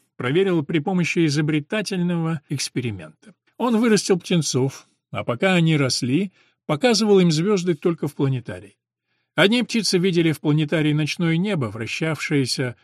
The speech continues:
вокруг полярной звезды. Осенью их проверили в клетке воронки, и они показали, что предпочитают нормальное направление миграции.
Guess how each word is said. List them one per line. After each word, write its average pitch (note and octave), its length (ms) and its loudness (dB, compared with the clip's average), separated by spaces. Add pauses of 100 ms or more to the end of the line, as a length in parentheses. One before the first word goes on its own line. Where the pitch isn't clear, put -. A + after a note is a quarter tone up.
(140)
вокруг D3 400 -2
полярной D3 420 0
звезды. C#3+ 460 -4 (600)
Осенью A3+ 520 4 (100)
их F3+ 400 0
проверили D#3+ 640 0
в - 60 -20
клетке D3+ 400 0
воронки, B2 440 -2
и A#2 40 -4
они F3 160 -2
показали, A3 480 -2
что F3 220 -4
предпочитают E3 680 -4
нормальное F3 520 0
направление C#3+ 560 -2
миграции. B2+ 600 -8